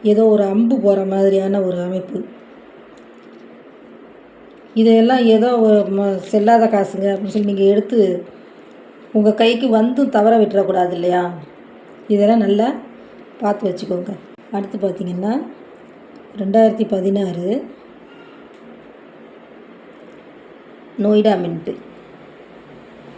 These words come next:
ரெண்டாயிரத்தி பதினாறு. இது வந்து ரெண்டாயிரத்தி பதினொன்னுலேருந்து பத்தொம்போது வரைக்கும் அடிக்கப்பட்ட ஸ்டீல் நாணயங்கள்.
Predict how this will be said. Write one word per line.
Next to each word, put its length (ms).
ரெண்டாயிரத்தி 460
பதினாறு. 440
இது 100
வந்து 280
ரெண்டாயிரத்தி 380
பதினொன்னுலேருந்து 760
பத்தொம்போது 540
வரைக்கும் 460
அடிக்கப்பட்ட 480
ஸ்டீல் 340
நாணயங்கள். 580